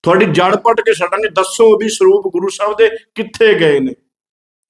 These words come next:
ਉਹ ਕਿਹੜੇ ਹਰਾਮਖੋਰ ਨੇ, ਜਿਨ੍ਹਾਂ ਜਿਨ੍ਹਾਂ ਨੇ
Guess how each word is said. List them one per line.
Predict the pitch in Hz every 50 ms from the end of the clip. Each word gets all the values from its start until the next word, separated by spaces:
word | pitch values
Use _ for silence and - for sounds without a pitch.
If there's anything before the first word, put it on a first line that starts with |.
| _ -
ਉਹ | 196 202 -
ਕਿਹੜੇ | 202 226 247 262 294 277
ਹਰਾਮਖੋਰ | 214 202 190 185 180 185 180 175 - - 170 170 165 156
ਨੇ, | 143 139 120 - _ _ _ _ _ _ _ _ _ _ _ _ _ _ _ _ _ _ _ _ _ _ _ _ -
ਜਿਨ੍ਹਾਂ | 107 143 190 220 254 247
ਜਿਨ੍ਹਾਂ | 208 185 202 214 233 233 220 202
ਨੇ | 190 190 202 220